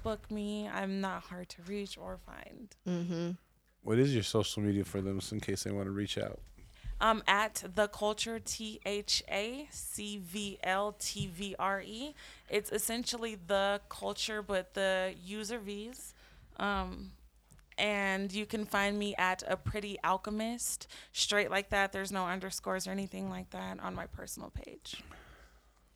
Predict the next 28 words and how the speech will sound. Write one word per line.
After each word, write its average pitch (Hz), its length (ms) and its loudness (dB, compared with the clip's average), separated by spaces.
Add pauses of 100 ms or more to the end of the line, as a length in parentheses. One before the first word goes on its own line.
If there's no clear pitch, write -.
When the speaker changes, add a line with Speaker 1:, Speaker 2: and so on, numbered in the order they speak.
(120)
Speaker 2:
Mm-hmm. 175 440 -2 (440)
Mm-hmm. 175 340 -2 (320)
Speaker 3:
You 101 100 2
be 101 80 6
doing 107 260 4
TikToks 110 540 6
and 110 100 2
stuff - 300 2
like 107 160 4
that 113 160 8
as 107 140 -2
well? 120 280 8 (200)
Speaker 1:
No, 262 160 8
I 277 140 8
do 262 200 0
reels. 202 760 4
I 208 120 2
do 233 160 -2
reels 208 260 2
on 196 120 -2
Speaker 3:
Reels? 190 240 0
Speaker 1:
Instagram. 190 340 0
I 202 60 2
don't 233 120 4
have 233 180 0
a 226 60 0
TikTok. 180 600 -6
Speaker 3:
No? 131 260 0